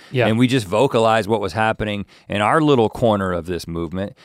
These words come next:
Speaker 2: and that was people beginning to question these foundational things that they had built their lives on, and now they're seeing more and more people are in the exact same boat. Um,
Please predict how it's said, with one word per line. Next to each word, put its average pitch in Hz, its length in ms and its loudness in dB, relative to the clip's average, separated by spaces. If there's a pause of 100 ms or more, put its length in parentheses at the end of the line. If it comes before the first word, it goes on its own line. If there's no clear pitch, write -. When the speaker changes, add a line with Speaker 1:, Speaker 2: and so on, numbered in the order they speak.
(200)
Speaker 2:
and 95 120 -4
that 113 140 0
was 101 100 -4
people 113 340 -2
beginning 98 420 -4
to 98 100 -8
question 113 600 -4
these 98 160 -8
foundational 104 640 -4
things 107 320 -6
that 92 100 -12
they 98 100 -4
had 90 120 -6
built 104 180 0
their 87 140 -4
lives 107 340 0
on, 85 280 -4 (360)
and 101 300 -4
now 131 520 0 (380)
they're 110 160 0
seeing 113 400 -4
more 110 560 2
and 98 140 -6
more 104 260 0
people 101 640 -2 (220)
are 98 140 0
in 101 100 -2
the 92 100 -4
exact 92 480 -2
same 90 300 -6
boat. 95 340 0 (560)
Um, 87 560 -2